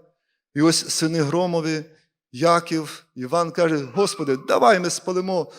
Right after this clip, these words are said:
ось це село. Чого ж вони такі негостинні?" Він каже: "Ви не знаєте, якого ви духа. Син людський не прийшов палити, губити, але Він прийшов для того, щоби спасти".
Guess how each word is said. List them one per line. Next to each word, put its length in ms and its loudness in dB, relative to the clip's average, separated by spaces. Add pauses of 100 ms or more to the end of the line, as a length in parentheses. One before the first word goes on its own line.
(160)
ось 160 -4
це 460 4 (580)
село. 600 2
Чого 340 0
ж 100 -6
вони 180 -4
такі 460 -4 (200)
негостинні?" 840 0 (540)
Він 80 -10
каже: 260 -2
"Ви 140 -2
не 120 0
знаєте, 540 -2
якого 300 -2
ви 100 -4
духа. 360 -8 (760)
Син 300 0
людський 340 -2
не 100 2
прийшов 600 2
палити, 460 4
губити, 580 0 (280)
але 220 2
Він 240 -2
прийшов 420 -2
для 100 0
того, 300 0
щоби 500 -4
спасти". 720 -6